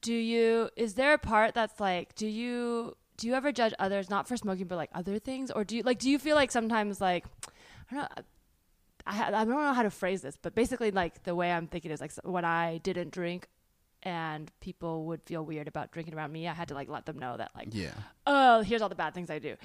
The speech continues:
Speaker 1: And there's almost this feeling where it's, like, sometimes people assume I'm goody-goody. I have been, but, you know, I really,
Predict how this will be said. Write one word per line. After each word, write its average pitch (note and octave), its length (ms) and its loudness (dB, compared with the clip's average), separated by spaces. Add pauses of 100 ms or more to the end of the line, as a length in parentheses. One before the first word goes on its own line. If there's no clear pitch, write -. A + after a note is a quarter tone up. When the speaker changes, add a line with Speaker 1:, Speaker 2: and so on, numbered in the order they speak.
(380)
Speaker 1:
And G3 320 2
there's G3+ 160 0
almost G3+ 240 0
this F#3+ 100 -8
feeling F#3 300 -2
where F3 60 -2
it's, E3 140 -8
like, D3+ 200 -6
sometimes F#3+ 360 -4
people E3+ 180 -4
assume G3 400 -4
I'm F3 180 -4
goody-goody. C4 840 2 (320)
I A#3 180 8
have G3+ 420 4
been, F#3 380 -2
but, E3+ 300 -2
you G#3 100 0
know, F3 120 -2
I E3+ 200 2
really, E3+ 500 -4